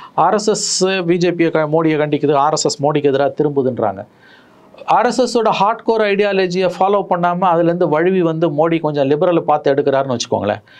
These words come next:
எடுக்கிற மாதிரி தோணுதுன்னு வச்சுக்கோங்க, அட்லீஸ்ட்.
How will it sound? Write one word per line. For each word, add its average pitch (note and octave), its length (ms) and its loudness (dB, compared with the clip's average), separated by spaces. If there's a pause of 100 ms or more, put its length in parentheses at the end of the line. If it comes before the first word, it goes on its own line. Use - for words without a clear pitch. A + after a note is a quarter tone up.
(1160)
எடுக்கிற D#3+ 300 4
மாதிரி E3+ 200 2
தோணுதுன்னு E3+ 420 2
வச்சுக்கோங்க, G2 320 -2
அட்லீஸ்ட். - 480 -6